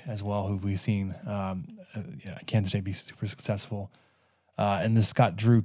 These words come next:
coaching tree is like, man, it's, it's kinda, it's branching out to, to starting to produce so many, um, head coaches. You mentioned just his success, and, and, and it was mentioned at the, the introductory event, um,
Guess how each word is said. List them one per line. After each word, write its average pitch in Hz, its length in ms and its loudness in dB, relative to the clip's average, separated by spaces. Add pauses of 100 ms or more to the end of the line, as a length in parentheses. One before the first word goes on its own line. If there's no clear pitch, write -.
(120)
coaching 123 360 6
tree 107 200 4
is 95 120 2
like, 104 120 4
man, 113 220 6
it's, 104 160 2
it's 107 140 -2
kinda, 120 460 4 (500)
it's 123 140 2
branching 117 320 4
out 107 100 6
to, 123 140 6
to 104 240 4
starting 110 360 4
to 104 100 0 (800)
produce 110 420 6
so 110 280 4
many, 104 520 6 (200)
um, 90 440 -6 (360)
head 107 200 0
coaches. 110 440 4 (560)
You 139 100 6
mentioned 135 480 6 (480)
just - 260 6
his 123 220 8
success, 120 540 4
and, 113 160 6
and, 101 500 0
and 104 180 -4
it 104 40 -4
was 101 160 -4
mentioned 113 340 4
at 104 100 -4 (220)
the, 107 240 -2
the 104 60 -2
introductory 110 460 4
event, 110 420 2 (180)
um, 98 460 0